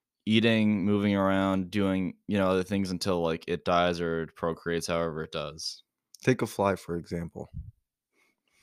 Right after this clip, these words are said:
Speaker 2: A fly basically is born, lives. If it doesn't find food, it won't live to the second day. It'll die. If it li-, finds food and eats,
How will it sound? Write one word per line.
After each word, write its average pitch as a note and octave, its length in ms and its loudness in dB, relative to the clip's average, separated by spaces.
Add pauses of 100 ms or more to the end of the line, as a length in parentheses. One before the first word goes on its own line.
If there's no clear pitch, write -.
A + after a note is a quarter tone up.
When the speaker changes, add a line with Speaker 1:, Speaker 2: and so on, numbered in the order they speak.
(1080)
Speaker 2:
A G2+ 60 -4
fly G2 760 4 (2750)
basically A#2 440 6
is F#2+ 120 4
born, A2 560 6 (480)
lives. G#2 580 8
If - 80 -8
it F2 60 -2
doesn't G#2 240 4
find G2 340 2
food, F#2 260 4
it D2+ 140 -4
won't F#2 240 0
live G2 180 2
to F#2 100 0
the E2+ 100 -4
second B2+ 320 0
day. B2+ 340 4 (400)
It'll F2 180 0
die. D#2+ 380 -2 (380)
If - 60 -12
it D#2+ 40 -6
li-, G#2 300 4 (180)
finds G2+ 300 0
food A2+ 220 4
and G#2 120 2
eats, A2 340 -2